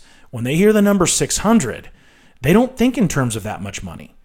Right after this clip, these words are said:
So they'll support it once they realize anything that the government takes out of the six hundred dollars I might give you, you know, for something you did for me,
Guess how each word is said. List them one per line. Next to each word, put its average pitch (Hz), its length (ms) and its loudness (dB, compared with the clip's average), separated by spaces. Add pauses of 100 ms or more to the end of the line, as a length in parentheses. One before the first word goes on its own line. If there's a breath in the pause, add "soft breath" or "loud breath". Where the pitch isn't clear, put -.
(880)
So - 180 -2
they'll 185 180 4
support 208 400 4
it 208 80 2
once 135 220 0
they 123 160 -2
realize 131 600 0
anything 160 500 -2
that 131 120 -6
the - 60 -20
government 139 460 -4
takes - 320 -6
out 135 180 -4
of 120 100 -8
the 110 80 -6
six - 280 -4
hundred 123 220 -4
dollars 123 300 -2
I 110 80 -8
might 113 300 -4
give 117 180 -6
you, 127 460 2 (1400 soft breath)
you 117 80 -10
know, 110 200 -10
for 127 160 -6
something 143 360 -2
you 139 120 -2
did 135 200 2
for 113 160 -4
me, 127 520 -2